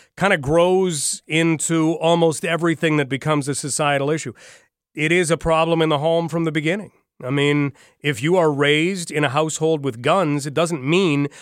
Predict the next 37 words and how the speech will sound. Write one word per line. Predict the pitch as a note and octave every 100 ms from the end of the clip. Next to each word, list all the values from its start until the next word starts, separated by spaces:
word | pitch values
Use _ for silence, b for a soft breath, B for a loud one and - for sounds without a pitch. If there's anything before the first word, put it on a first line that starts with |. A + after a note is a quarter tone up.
| B
you | B2+ F3
are | E3+
going | C#3+ D#3+ E3+ D#3+
to | D3
become | C#3 C3 G3 F#3+ D3 D3 B B
someone | - - E3 E3+ D#3
who | C3 D#3 D3+ C#3+ b b b _ C#3+
shoots | - - F#3+ G#3+ -
a |
gun | D#3 D#3+ G#3+ F3+
on |
a | D#3
regular | E3 D#3+ D#3
basis | C#3 F3 A3 D3 C3
or | D#3+
wants | C#3+ D3 G#3+ -
to | -
shoot | C#3+ F3 D#3
a |
gun | C3+ D3 C#3+
or | C3+ A#2+ B -
wants | D3+ F#3 -
to |
make | E3 E3
use | C3+ C#3 F#3+ -
of | D#3
a |
gun | C3 D#3 D#3+ D#3+ D3 B -
to | D3+
settle | - F3+ F3 E3 D#3 D3+ -
a |
disagreement. | D#3 E3+ - D#3 C#3 G#3+ G3+
That's | C#3 G3 -
not | B3
what | A#3
it | F3
is. | F#3 C#4+ C4 A2+ - -